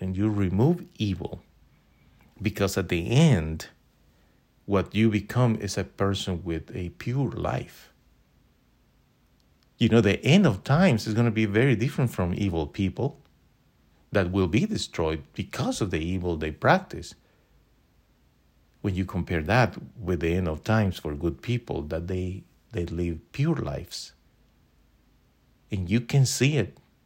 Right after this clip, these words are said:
And it has nothing to do with the looks of the person, the hairstyle, or anything that they used to wear, or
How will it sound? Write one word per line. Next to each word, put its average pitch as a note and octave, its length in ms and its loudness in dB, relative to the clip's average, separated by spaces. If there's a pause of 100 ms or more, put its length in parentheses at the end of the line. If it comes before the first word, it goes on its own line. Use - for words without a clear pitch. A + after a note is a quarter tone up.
(1300)
And A2+ 140 2
it B2 60 4
has C3 260 2
nothing A#2 400 2
to F#2+ 100 -6
do A2 220 4
with G2+ 180 2
the D#2+ 80 2
looks G#2+ 440 2
of F#2+ 120 -2
the - 80 -6
person, C3 480 -2
the F2+ 80 -8
hairstyle, A#2+ 920 2 (560)
or F#2+ 220 2
anything A2+ 460 4
that F#2 180 0
they G2+ 120 4
used G2+ 340 0
to - 60 -2
wear, F#2 480 2
or E2+ 480 -4